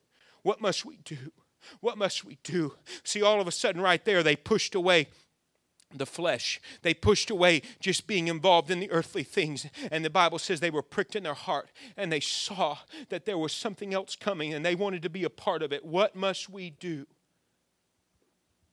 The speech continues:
That's when he said, "Repent and be baptized, every one of you, in the name of Jesus Christ, for the remission of sins, and you shall receive the gift of the Holy Ghost." That's why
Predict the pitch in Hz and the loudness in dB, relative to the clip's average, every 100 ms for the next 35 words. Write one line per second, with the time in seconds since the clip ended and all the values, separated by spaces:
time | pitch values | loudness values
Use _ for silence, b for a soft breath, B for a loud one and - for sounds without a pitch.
0 | _ _ _ _ 156 143 - 160 131 117 | _ _ _ _ -4 -4 -4 -8 -8 -10
1 | - 117 117 117 - 127 - _ 117 120 | -10 -10 -10 -14 -12 -12 -14 _ -20 -14
2 | 110 113 110 - - 107 - 120 123 120 | -10 -10 -10 -16 -18 -18 -14 -14 -14 -14
3 | 120 117 117 120 113 113 117 113 104 113 | -16 -16 -16 -16 -16 -14 -14 -14 -16 -18
4 | 110 113 - 127 110 - b b _ 135 | -18 -18 -14 -12 -12 -14 b b _ -12
5 | 123 120 123 - 120 107 - 123 113 - | -10 -10 -10 -10 -12 -12 -12 -12 -14 -14
6 | 120 123 135 120 - - - - 113 139 | -16 -14 -14 -14 -14 -14 -14 -18 -20 -20
7 | - _ _ b b b b _ 123 117 | -20 _ _ b b b b _ -16 -12
8 | - - 143 110 107 - _ b b - | -10 -8 -10 -12 -16 -20 _ b b -14
9 | 127 _ - 131 113 - - _ _ _ | -14 _ -14 -14 -14 -20 -20 _ _ _
10 | _ 135 131 113 - 117 - 117 110 - | _ -8 -6 -10 -14 -16 -12 -12 -14 -18
11 | - - - - - 160 131 | -20 -14 -10 -8 0 2 2